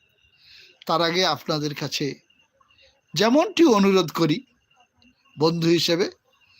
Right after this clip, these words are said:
আজ সেই অনুরোধ যে আপনারা সবাই, সবাই যারা আসছেন, সবাই সাবস্ক্রাইব করুন, আমার সাথে থাকুন, বন্ধু হয়ে বন্ধুর মতো ডাক দি-,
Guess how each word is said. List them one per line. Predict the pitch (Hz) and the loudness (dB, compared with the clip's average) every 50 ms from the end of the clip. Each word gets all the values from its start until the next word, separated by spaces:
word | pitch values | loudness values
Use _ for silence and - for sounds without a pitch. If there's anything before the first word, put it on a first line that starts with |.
| _ _ _ _ _ | _ _ _ _ _
আজ | - 143 151 156 156 151 143 | -4 0 0 0 0 -2 -4
সেই | - - - - - 156 151 160 156 151 | -6 -8 -8 -6 -2 -2 -2 0 0 -2
অনুরোধ | 147 143 143 131 135 165 220 - - _ _ _ _ _ _ _ _ _ _ _ _ _ - | -2 -2 -4 -6 -6 -6 -8 -10 -14 _ _ _ _ _ _ _ _ _ _ _ _ _ -10
যে | 147 143 | -6 -4
আপনারা | 143 135 127 - 135 131 135 143 147 202 302 359 - _ _ _ _ _ _ _ _ _ _ _ _ _ _ _ _ _ _ _ _ | -4 -4 -4 -6 -8 -6 -4 -4 -6 -6 -8 -10 -14 _ _ _ _ _ _ _ _ _ _ _ _ _ _ _ _ _ _ _ _
সবাই, | - - - 220 214 196 196 185 180 170 160 143 135 120 110 - - - _ _ _ | -10 -4 -2 0 2 2 2 2 2 2 0 0 -2 -4 -8 -10 -18 -20 _ _ _
সবাই | - - - - 233 247 262 277 277 262 233 196 175 160 147 139 | -18 -18 -6 -2 0 2 2 2 2 2 2 0 2 0 0 -2
যারা | 135 156 160 160 160 151 143 143 143 | -2 -2 -2 -2 0 -2 -2 -4 -6
আসছেন, | 147 - - - - 196 196 220 - 123 - - _ _ - _ - - - - - - - - - _ _ - | -8 -12 -14 -10 -8 -6 -6 -6 -8 -10 -16 -20 _ _ -20 _ -20 -20 -20 -20 -20 -20 -20 -20 -20 _ _ -8
সবাই | - - - 196 190 190 202 196 185 185 180 170 | -8 -2 0 0 2 2 2 2 2 2 0 0
সাবস্ক্রাইব | - - - 156 143 147 151 - - - - 160 156 151 151 _ - | -2 -4 -4 -4 -4 -2 -4 -4 -4 -2 -2 -2 -2 -4 -8 _ -6
করুন, | 190 180 180 202 226 220 190 165 147 - _ _ _ _ _ _ _ _ _ _ _ _ _ _ _ _ _ _ - - - - - - - _ | -4 -4 -2 -2 -4 -6 -6 -10 -14 -16 _ _ _ _ _ _ _ _ _ _ _ _ _ _ _ _ _ _ -20 -20 -20 -20 -20 -20 -12 _
আমার | - 160 180 196 202 | -4 -2 0 0 -2
সাথে | 185 - - 190 185 180 - 226 208 | -2 -2 -2 -2 -2 -2 -2 -6 -4
থাকুন, | - 185 180 - - 226 226 226 208 165 147 143 | -4 -6 -6 -2 0 0 2 2 0 -2 -6 -6
বন্ধু | 156 190 208 214 214 202 226 220 208 190 | -4 -4 -2 -2 -2 0 0 0 0 0
হয়ে | 190 208 208 214 226 220 | 0 0 2 2 2 0
বন্ধুর | 196 180 180 196 208 214 202 226 233 220 | 0 -2 -2 -2 -2 -2 -2 0 0 0
মতো | 208 214 220 214 - 226 220 | 0 -2 -4 -2 -2 -4 -4
ডাক | 180 160 147 165 185 | -2 -2 -2 -2 -2
দি-, | 185 175 170 185 226 233 220 | -6 -8 -4 -2 -2 -2 -2